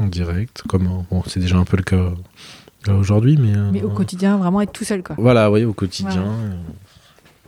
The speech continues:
Speaker 1: tout en faisant partie d'un groupe, voilà,
Speaker 2: Oui,
Speaker 1: comme
Speaker 2: oui,
Speaker 1: j'ai
Speaker 2: voilà,
Speaker 1: dit, qui est très
Speaker 2: voilà.
Speaker 1: important, euh, d'a-,
Speaker 2: Tout en
Speaker 1: d'a-
Speaker 2: faisant partie du cabinet Odyssée, euh, enfin,
Speaker 1: Voilà.
Speaker 2: du groupe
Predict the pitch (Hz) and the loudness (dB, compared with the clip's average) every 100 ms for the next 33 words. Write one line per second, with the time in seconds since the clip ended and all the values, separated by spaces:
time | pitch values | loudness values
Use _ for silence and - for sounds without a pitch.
0 | _ - - - 123 104 101 101 104 90 | _ -20 -20 -6 -2 0 2 2 2 0
1 | 107 95 90 101 110 98 302 320 277 202 | 0 2 2 0 0 2 4 4 4 4
2 | 208 - 98 92 226 107 98 98 107 - | 4 4 4 2 2 2 4 2 0 -2
3 | - 107 101 95 92 92 87 214 175 202 | 2 4 4 4 4 2 2 4 4 4
4 | 190 - 190 180 170 175 175 180 170 165 | 2 0 -2 -2 0 2 4 4 2 -2
5 | 165 220 220 208 175 185 156 165 220 262 | -2 2 4 4 4 4 2 4 2 2